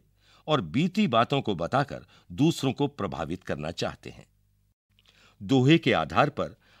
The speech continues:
आप सावन के बरसने और गरजने वाले बादलों के विषय में क्या कहना चाहेंगे? पृष्ठ संख्या पिचासी, दोहों से आगे। इन दोहों में बताई गई सच्चाइयों को यदि हम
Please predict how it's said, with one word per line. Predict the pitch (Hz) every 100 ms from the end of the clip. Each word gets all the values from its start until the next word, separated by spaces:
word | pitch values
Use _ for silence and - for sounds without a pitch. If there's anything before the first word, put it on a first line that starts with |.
| -
आप | 117 127
सावन | - - 90 107 156
के | 160 151
बरसने | 107 76 90 127 - 147 160 - -
और | 120 104
गरजने | 76 101 127 147 180
वाले | 135 123 127
बादलों | 82 92 98 110
के | - 92
विषय | 76 92 127
में | 78 58 _ _ _ -
क्या | 180
कहना | - 95 82 92
चाहेंगे? | - 107 69 64 - _ _ _ _ _ _ _ _ _ _ -
पृष्ठ | 147 -
संख्या | - 123 107 - 104
पिचासी, | - 92 - 90 65 - - - _ _ _ _ _ _ _ _
दोहों | 95 139 113 107
से | - - -
आगे। | 87 - 58 - _ _ _ _ _ _ _ _
इन | 165 196 175
दोहों | 95 123 110 139
में | 151 170 131
बताई | 104 92 120
गई | 113 123 135
सच्चाइयों | - 101 - - 87 107 143
को | - 139
यदि | 135 92 104 117
हम | 82 123